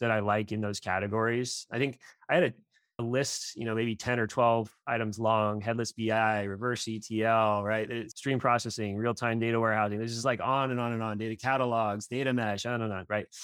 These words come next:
Um, now there's data products and data modeling stuff happening. So that's sort of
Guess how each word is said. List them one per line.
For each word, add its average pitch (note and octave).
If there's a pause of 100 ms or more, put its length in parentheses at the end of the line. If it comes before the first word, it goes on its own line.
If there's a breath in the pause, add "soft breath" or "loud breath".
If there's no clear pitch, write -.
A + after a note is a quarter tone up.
(260 loud breath)
Um, A2+ (160)
now B2
there's A#2+
data A#2
products A2+
and G#2+
data G#2
modeling A2+
stuff G2
happening. F#2+ (680)
So F#3+
that's A#3+
sort C4
of F3